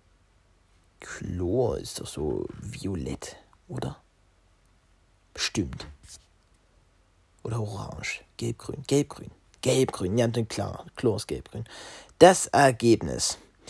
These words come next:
Ihr Ergebnis. Sie haben neun von zwanzig Fragen richtig beantwortet.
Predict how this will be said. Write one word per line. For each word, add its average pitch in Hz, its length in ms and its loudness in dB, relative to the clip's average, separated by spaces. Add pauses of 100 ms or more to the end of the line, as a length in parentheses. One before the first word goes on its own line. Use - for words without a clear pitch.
(380)
Ihr 190 220 10
Ergebnis. 113 720 2
Sie 127 160 4
haben 131 180 4
neun 165 220 8
von 175 220 2
zwanzig 160 540 -4
Fragen 107 560 -2
richtig 104 460 -8 (100)
beantwortet. 104 760 -4